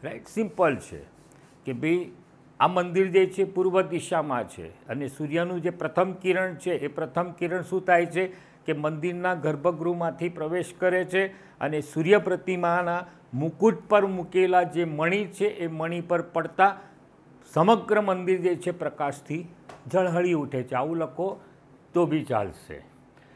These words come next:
પરિણામે સ-, સમય સમગ્ર મંદિરની અંદર પવિત્ર વાતાવરણ જે છે, એ પવિત્ર વાતાવરણ પણ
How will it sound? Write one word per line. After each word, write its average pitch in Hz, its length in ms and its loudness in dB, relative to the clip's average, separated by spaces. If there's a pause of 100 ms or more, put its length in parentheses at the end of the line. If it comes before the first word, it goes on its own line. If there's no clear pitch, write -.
(280)
પરિણામે 196 540 2
સ-, - 300 -14 (880)
સમય 170 440 4 (200)
સમગ્ર 185 540 2 (320)
મંદિરની 190 600 -2
અંદર 180 340 2 (1120)
પવિત્ર 196 520 0
વાતાવરણ 175 680 4
જે 165 180 -2
છે, 185 180 -6
એ - 140 -10
પવિત્ર 165 440 -6
વાતાવરણ 143 640 -2
પણ 180 220 -4